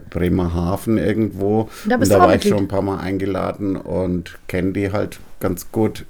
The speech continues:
Speaker 1: Und da bin ich auch Mitglied.
Speaker 2: Ich hab, ähm,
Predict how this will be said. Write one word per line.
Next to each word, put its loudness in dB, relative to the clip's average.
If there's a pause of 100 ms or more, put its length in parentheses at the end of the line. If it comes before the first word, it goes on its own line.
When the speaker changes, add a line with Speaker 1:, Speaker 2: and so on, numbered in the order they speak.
Speaker 1:
Und 0 (480)
da -4
bin -2
ich 0
auch -8
Mitglied. -8 (1040)
Speaker 2:
Ich 0
hab, -2
ähm, 0